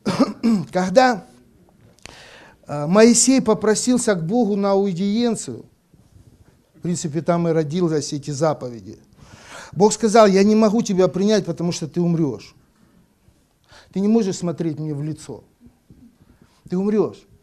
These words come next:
То есть ты не в том состоянии, чтобы смотреть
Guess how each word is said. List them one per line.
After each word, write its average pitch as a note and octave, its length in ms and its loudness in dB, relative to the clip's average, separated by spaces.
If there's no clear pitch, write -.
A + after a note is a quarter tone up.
То G#3+ 100 6
есть - 180 0
ты A#3+ 220 6
не F3+ 200 0
в - 60 -2
том A3+ 220 0
состоянии, F3 840 -2
чтобы F#3 340 -2
смотреть F3+ 680 -4